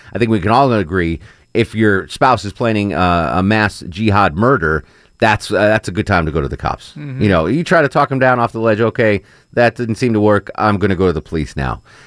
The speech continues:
Speaker 1: And has anyone out there ever had to call the authorities on your spouse? Four oh four, eight seven two, zero seven fifty, one eight hundred W S B Talk. Mike's in Lawrenceville. Mike, you're on the Mark Arum Show.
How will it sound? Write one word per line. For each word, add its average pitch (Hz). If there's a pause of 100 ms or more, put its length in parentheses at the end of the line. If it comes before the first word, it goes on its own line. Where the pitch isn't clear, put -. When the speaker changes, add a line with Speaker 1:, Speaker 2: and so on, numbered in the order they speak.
(160)
Speaker 1:
And 127
has 107
anyone 127
out 120
there 107
ever 117
had 117
to 110
call 160 (500)
the 104
authorities 90
on 82
your 78
spouse? -
Four 139
oh 117
four, 120
eight 107
seven 98
two, 107
zero 101
seven 85
fifty, 80 (240)
one 101
eight 90
hundred 90
W 82
S 76
B 80
Talk. 92
Mike's 143
in 113
Lawrenceville. 113 (240)
Mike, 180
you're 147
on 143
the 135
Mark 131
Arum 117
Show. 90